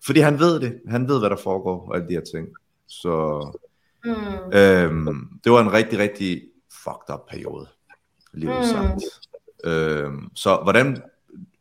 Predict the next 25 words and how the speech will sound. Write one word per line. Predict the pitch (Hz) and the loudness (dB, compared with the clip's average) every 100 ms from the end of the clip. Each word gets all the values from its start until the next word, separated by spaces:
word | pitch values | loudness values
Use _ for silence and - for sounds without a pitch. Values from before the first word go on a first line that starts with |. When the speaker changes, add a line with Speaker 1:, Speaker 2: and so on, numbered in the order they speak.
| _ _ _ _ _ _ _ _ _ _ _ - | _ _ _ _ _ _ _ _ _ _ _ -14
Speaker 1:
spol | - 120 117 | -8 0 0
frem | 117 113 117 | 4 2 4
til, | 120 92 | 0 2
hvordan | 92 101 | 2 2
jeg | 92 | 0
begyndte | 92 104 - | -2 -4 -4
at | - | -6
cope | - 98 104 - | 0 0 0 -2
med | 80 | -2
det, | 78 | -2
hvordan | 80 90 | -2 0
jeg | 85 | -2
begyndte | - 92 76 | -2 -2 -2
at | - | 2
arbejde | 92 101 85 | 2 0 -4
med | 80 76 | -8 -8
det, | - - _ _ _ _ _ 98 | -10 -14 _ _ _ _ _ 4
øh, | 98 92 85 82 78 71 69 | 6 6 6 2 2 -2 -4
så | - | -6
skal | 87 104 | -4 -2
vi | 92 | 0
helt | 104 98 | 0 -2
tilbage | - 85 87 | -4 -2 -2
til | - 82 | -2 -8
roden. | 78 78 78 | -4 -4 -6